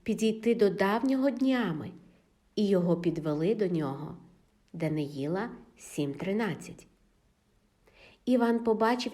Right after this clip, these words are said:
Ісуса, який сидів на хмарі з серпом у руці, чекаючи наказу іти. Об'явлення, чотирнадцятий розділ, чотирнадцятий вірш.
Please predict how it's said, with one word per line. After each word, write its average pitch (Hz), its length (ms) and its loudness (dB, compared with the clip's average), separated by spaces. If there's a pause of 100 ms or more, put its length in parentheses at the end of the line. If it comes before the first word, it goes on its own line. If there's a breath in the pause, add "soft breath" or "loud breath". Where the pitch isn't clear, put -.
Ісуса, 208 640 -2 (340 loud breath)
який 226 320 2
сидів 226 500 0
на 269 160 4
хмарі 208 580 2
з 170 180 -8
серпом 180 800 2
у 196 100 0
руці, 185 580 -4 (560)
чекаючи 180 880 -6
наказу 214 720 -2
іти. - 380 -4 (1120)
Об'явлення, 214 960 -2
чотирнадцятий 247 720 0
розділ, 190 480 2
чотирнадцятий 185 800 -4
вірш. 143 460 -10